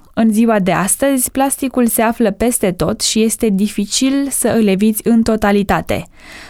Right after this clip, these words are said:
Dar, în același timp, majoritatea materialelor de plastic de unică folosință nu sunt deloc indispensabile. Acestea au fost introduse în stilul nostru de viață relativ recent.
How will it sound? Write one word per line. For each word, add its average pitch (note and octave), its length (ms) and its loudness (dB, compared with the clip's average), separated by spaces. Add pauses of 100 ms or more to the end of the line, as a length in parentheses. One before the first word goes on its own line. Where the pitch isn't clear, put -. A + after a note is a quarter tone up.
Dar, C4 180 0
în C4 120 4
același C4 480 0
timp, F#3+ 400 -2
majoritatea A3+ 680 0
materialelor G3+ 840 2
de F3+ 140 -2
plastic F3 500 -4
de F3 160 0
unică G#3 380 2
folosință G3 600 0
nu C4 280 4
sunt C#4 300 0
deloc G#3 440 0
indispensabile. A3 1000 2 (580)
Acestea B3+ 420 0
au A#3+ 60 -2
fost A3+ 320 -2
introduse A3+ 800 0
în G#3 140 4
stilul G#3+ 340 0
nostru G#3+ 360 2
de F#3+ 120 2
viață G3 440 0
relativ G3 520 0
recent. G#3+ 720 -2